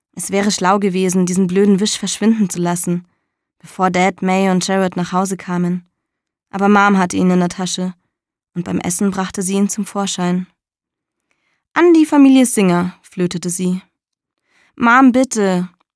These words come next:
sagte ich flehentlich. „Ich will es aber hören“, bettelte May.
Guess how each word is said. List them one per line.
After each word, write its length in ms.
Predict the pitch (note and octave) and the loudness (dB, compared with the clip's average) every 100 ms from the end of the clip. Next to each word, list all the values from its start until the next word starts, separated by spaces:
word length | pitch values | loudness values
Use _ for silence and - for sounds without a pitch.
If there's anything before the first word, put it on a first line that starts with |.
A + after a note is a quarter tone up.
| _ _ _ _ | _ _ _ _
sagte 320 | - F3 F3 | -8 -8 -6
ich 120 | F3 | -10
flehentlich. 720 | - F3+ F3+ F3 F3+ E3+ F3+ _ _ _ _ _ _ _ _ | -6 -2 0 0 -4 -12 -14 _ _ _ _ _ _ _ _
„Ich 160 | - D4+ | -8 -2
will 80 | F4 | 0
es 100 | F4 | 2
aber 260 | D4 C#4 B3+ | 2 2 4
hören“, 480 | E4 D#4+ G3+ F#3 - _ _ _ _ | 4 4 2 0 -6 _ _ _ _
bettelte 340 | G3 F#3 F3+ F3+ | -8 -6 -2 0
May. 400 | F3+ F3 F3+ | 2 0 -2